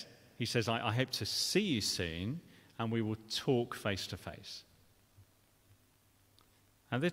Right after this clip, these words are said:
there's something very healthy, isn't there, about communicating person to person. That's a, a very human way of getting to know someone, making time for a coffee, turning up at someone's door, not just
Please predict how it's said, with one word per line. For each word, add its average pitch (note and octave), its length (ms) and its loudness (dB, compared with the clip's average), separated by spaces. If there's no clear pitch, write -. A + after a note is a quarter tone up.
there's F#3 160 2
something F#3 220 6
very D#3 200 8
healthy, D3 460 4
isn't G#2 180 2
there, G#2+ 80 4
about A2+ 260 0
communicating B2+ 760 2
person B2 520 0
to A#2 120 -4
person. B2+ 540 0
That's C3 300 2
a, C3 240 6
a B2 40 4
very C#3 180 4
human C#3+ 580 4
way F2+ 480 0
of A2 480 0
getting B2 220 4
to B2+ 160 0
know C#3+ 200 6
someone, G#2 280 2
making B2 280 8
time B2+ 240 4
for B2 120 -4
a - 20 0
coffee, A2 400 0
turning B2 300 0
up G#2+ 140 0
at A2 80 -4
someone's G#2 320 0
door, G2+ 400 4
not F3 160 2
just - 320 0